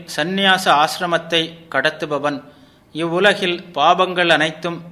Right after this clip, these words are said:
நீங்கியவனாக பரமாத்மாவை அடைகிறான். சந்நியாசிகள் கடைபிடிக்க வேண்டிய நியமங்களை பற்றி கூறினேன். இல்லறத்திலேயே இருக்கும்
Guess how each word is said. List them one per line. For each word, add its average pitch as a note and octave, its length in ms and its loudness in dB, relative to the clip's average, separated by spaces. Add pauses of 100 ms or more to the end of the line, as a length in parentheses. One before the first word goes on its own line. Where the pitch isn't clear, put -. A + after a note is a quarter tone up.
நீங்கியவனாக D3 840 -2 (580)
பரமாத்மாவை E3+ 840 2
அடைகிறான். B2+ 520 -6 (1500)
சந்நியாசிகள் G3 720 2 (120)
கடைபிடிக்க F#3+ 640 0
வேண்டிய E3+ 460 0
நியமங்களை E3+ 600 -2
பற்றி D#3 340 -6
கூறினேன். B2 500 -10 (800)
இல்லறத்திலேயே F3 840 2
இருக்கும் D#3+ 440 -6